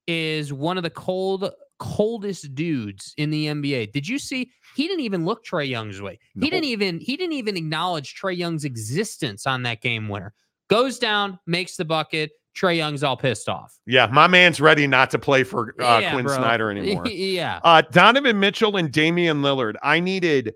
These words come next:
Speaker 2: six three-pointers. Hey, Dame. Hey, you know, you know why it's not Dame time? 'Cause I could punch you in the face. Jagoff.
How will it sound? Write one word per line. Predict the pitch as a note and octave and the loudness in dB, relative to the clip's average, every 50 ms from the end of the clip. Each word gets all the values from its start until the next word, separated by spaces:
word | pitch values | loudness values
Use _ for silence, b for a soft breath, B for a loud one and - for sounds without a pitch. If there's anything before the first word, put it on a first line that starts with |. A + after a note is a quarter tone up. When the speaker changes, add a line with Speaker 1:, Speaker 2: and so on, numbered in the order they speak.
| _ - | _ -18
Speaker 2:
six | - - - - - - A3+ A3 F3 - - - - - - - - _ _ _ _ | -16 -14 -12 -10 -6 -2 0 0 0 0 -2 -10 -14 -14 -14 -16 -18 _ _ _ _
three-pointers. | - F3 F3+ E3 B2+ - E3+ E3 D3 C3+ A2 D#2+ - - | -4 -2 -2 -2 -2 -2 -2 -2 -2 -2 -4 -6 -8 -6
Hey, | F3+ A3+ A#3 | -4 -4 -4
Dame. | E3+ - A3 A#3 A#3+ G#3+ D#3 - _ _ _ _ _ _ _ | -4 -2 -2 -2 -2 -2 -6 -10 _ _ _ _ _ _ _
Hey, | - A3 G#3+ E3+ - - | -8 -8 -6 -8 -8 -10
you | E3+ G3+ G#3 | -10 -10 -8
know, | G#3 G3+ | -10 -8
you | - F#3+ G#3 | -6 -4 -2
know | G#3+ A3 | 0 0
why | A#3 A#3+ A#3 A#3+ | 2 2 2 2
it's | A#3 A3+ A#3 - | 0 -2 -6 -6
not | A3+ A3 A3+ A3 - | -4 -4 -4 -4 -2
Dame | A#3 A3 A3+ A3 F#3 | -4 -4 -4 -4 -6
time? | - A3 A3+ A#3 A3+ G#3 - _ _ _ _ | -4 -2 -2 -2 -2 -4 -8 _ _ _ _
'Cause | - G#3 G#3+ | -6 0 4
I | G3 F#3+ F#3+ | 4 4 4
could | C#3+ C#3+ D#3 D#3 F3 D#3 A#2 - | 2 -6 -8 -4 -6 -6 -6 -6
punch | - - A#3+ A3+ D#3+ - | -4 -2 -2 -2 -2 -6
you | - G#3+ G#3+ | -8 -6 -6
in | G3+ | -6
the | F#3+ D#3+ - - | -6 -6 -8 -6
face. | A3+ G#3+ G#3 F#3 C#3+ - - - - - - _ _ _ _ _ _ _ _ _ _ _ _ _ _ _ _ _ _ _ _ _ _ _ _ _ _ _ _ _ | -6 -4 -4 -4 -6 -10 -14 -16 -18 -20 -20 _ _ _ _ _ _ _ _ _ _ _ _ _ _ _ _ _ _ _ _ _ _ _ _ _ _ _ _ _
Jagoff. | - - D#2+ - E2 - - - E2 E2 | -16 -16 -16 -16 -16 -20 -20 -20 -20 -20